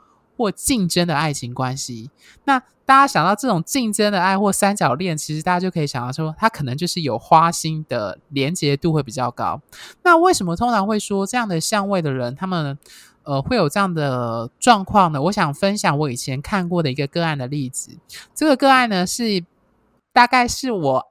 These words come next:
父母那一辈的命盘，就是他是属于就是比较年纪比较大一点的。那那时候的命盘它其实蛮有趣的，就是说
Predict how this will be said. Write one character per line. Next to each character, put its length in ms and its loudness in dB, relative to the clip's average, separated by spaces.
父 240 2
母 200 -4
那 180 2
一 300 -2
辈 240 -2
的 320 -6
命 200 -6
盘， 380 -8
就 140 -10
是 320 -4
他 120 4
是 220 0
属 220 -2
于 180 0
就 100 0
是 480 -2
比 120 -8
较 180 6
年 180 0
纪 160 -6
比 120 -4
较 440 4
大 240 4
一 120 -6
点 260 -6
的。 240 -8
那 80 0
那 120 2
时 100 2
候 60 4
的 140 2
命 180 -4
盘 180 0
它 160 0
其 140 -4
实 140 -2
蛮 200 0
有 220 2
趣 240 -2
的， 100 0
就 120 -2
是 200 -4
说 300 0